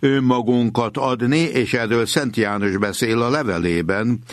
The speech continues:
hogyha Isten szeret bennünket, így szeretett, hogy fiát adta értünk,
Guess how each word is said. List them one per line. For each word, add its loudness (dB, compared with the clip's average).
hogyha 0
Isten 0
szeret 0
bennünket, 0
így 2
szeretett, 0
hogy 0
fiát 0
adta -2
értünk, -2